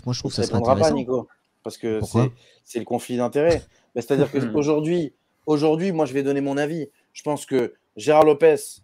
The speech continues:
Speaker 2: quand il avait Boavista et qu'il avait Lille, eh ben, sa priorité, c'était Lille. Quand il avait que Boavista,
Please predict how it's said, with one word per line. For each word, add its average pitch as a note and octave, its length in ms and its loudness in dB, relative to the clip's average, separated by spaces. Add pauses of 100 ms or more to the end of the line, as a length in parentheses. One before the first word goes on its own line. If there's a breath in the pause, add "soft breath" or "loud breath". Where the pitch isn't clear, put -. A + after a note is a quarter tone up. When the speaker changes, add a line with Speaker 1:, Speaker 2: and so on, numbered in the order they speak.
(180)
Speaker 2:
quand A#2+ 200 -12
il C#3+ 80 -2
avait C#3 300 4
Boavista B2 840 0
et A2 80 -14
qu'il A#2 200 -12
avait A#2 160 -4
Lille, A#2+ 380 -8 (260)
eh A#2 60 -6
ben, A#2 140 -2
sa - 220 -10
priorité, A#2 480 -8
c'était A2 200 -12
Lille. F3 340 -4 (400)
Quand C#3+ 180 -4
il D#3 100 0
avait C#3+ 180 2
que D3+ 100 -4
Boavista, C3+ 800 2